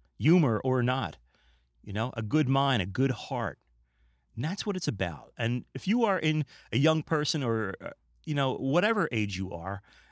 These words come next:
and you're looking for love and someone doesn't like you for who you are, maybe that's not the person for you. You know, maybe you need to move on and find someone who, who loves and care about you for the person that you are within, first and foremost.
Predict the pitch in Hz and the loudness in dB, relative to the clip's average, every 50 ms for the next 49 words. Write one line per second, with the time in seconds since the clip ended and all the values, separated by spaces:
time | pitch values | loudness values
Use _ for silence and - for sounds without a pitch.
0 | _ _ - 135 147 151 170 180 185 175 - 170 - 170 160 160 160 160 160 156 | _ _ 0 2 2 4 4 2 2 0 -2 -4 -4 -2 -2 0 0 0 0 -2
1 | 143 120 - - 170 165 165 160 135 147 131 - - 110 117 117 123 - 127 113 | -2 -2 -2 -2 -2 -2 -2 -2 -2 -2 -2 -4 -2 -2 -2 -2 -2 -4 -8 -10
2 | - 101 87 113 117 110 104 101 - 92 92 92 104 107 107 107 - _ _ _ | -8 -4 -2 0 0 0 0 -2 -2 -4 -2 -2 -2 -2 -4 -6 -8 _ _ _
3 | _ _ _ _ _ - 127 143 139 143 135 - - 135 117 113 - - - 110 | _ _ _ _ _ -6 -4 -2 0 0 -2 -2 -2 -2 -2 -2 -4 -4 -4 -4
4 | 104 95 - 98 - - 95 90 90 87 76 67 - _ _ _ _ _ _ _ | -2 -2 -4 -6 -6 -4 -4 -4 -4 -4 -6 -8 -12 _ _ _ _ _ _ _
5 | - 92 92 104 120 120 117 123 113 117 110 104 104 110 110 104 98 107 104 104 | -8 -4 -2 -2 -2 -2 0 0 0 0 0 0 0 0 0 0 -2 -2 -2 -2
6 | 104 98 95 - - 117 113 110 113 - - 110 104 107 107 107 101 101 92 - | -2 -4 -6 -8 -6 -6 -4 -4 -4 -4 -4 -4 -4 -4 -4 -2 -2 -4 -4 -8
7 | - - _ - 131 127 123 131 135 131 110 123 123 - - 123 113 113 104 98 | -12 -16 _ -2 0 2 4 4 4 4 2 0 -4 -2 -2 -2 -2 0 0 -2
8 | 98 92 95 95 - - - - - - 104 104 120 143 131 104 85 80 82 87 | -2 -2 -4 -6 -8 -14 -18 -18 -14 -10 -6 -2 2 2 2 2 2 -2 -6 -10
9 | - _ _ _ _ _ _ _ _ _ - - 147 147 - 151 160 151 - 113 | -14 _ _ _ _ _ _ _ _ _ -6 -6 -4 -4 -4 -4 -4 -4 -2 -2
10 | 104 90 95 92 87 80 73 82 - - 85 92 _ _ _ - 120 131 98 - | -2 -2 -2 -4 -6 -6 -6 -10 -12 -12 -14 -16 _ _ _ 0 0 0 0 0
11 | 131 123 - - - - - - - - 127 101 76 73 - - 92 - - 147 | -2 -2 -4 -4 -8 -14 -20 -8 -4 -2 -2 0 -2 -4 -6 -10 -8 -4 -2 0
12 | 147 127 104 82 80 - - - - | 0 0 0 -2 -4 -8 -12 -16 -18